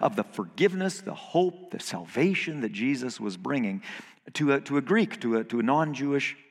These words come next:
world, and, and he nailed it, actually, with this passage. In both the Greek world and the Jewish world, there was,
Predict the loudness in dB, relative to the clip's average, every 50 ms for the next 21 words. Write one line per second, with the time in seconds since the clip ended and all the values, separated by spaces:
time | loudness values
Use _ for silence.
0 | _ -2 0 2 2 2 2 2 0 0 -2 -2 -2 -2 -2 -2 -2 -2 -4 -2
1 | -2 -2 0 0 0 -2 -4 -6 -8 -8 -4 -2 -2 -2 -4 -8 -10 -10 -10 -10
2 | -14 _ _ _ -6 -6 -4 -2 -2 -2 -2 -2 -4 -8 -10 -14 _ _ _ _
3 | _ _ _ _ _ _ _ _ _ _ _ _ _ _ _ _ _ _ _ _
4 | _ 0 2 4 4 2 0 -4 -10 -12 -12 -16 -20 -20 -20 _ _ _ _ _
5 | _ _ _ _ _ _ _ _ _ _ _ _ _ _ _ 0 2 4 6 6
6 | 6 4 0 -4 -12 -18 -20 _ _ _ _ _ _ _ _ _ -12 -6 -6 -2
7 | 2 4 4 4 4 2 0 2 4 4 4 4 4 4 2 2 2 -2 -2 -2
8 | -2 -2 0 -2 -2 -4 -6 -6 -4 -2 -2 -4 -4 -4 -2 -2 -2 -2 -2 -2
9 | -2 -2 -4 -6 -8 -12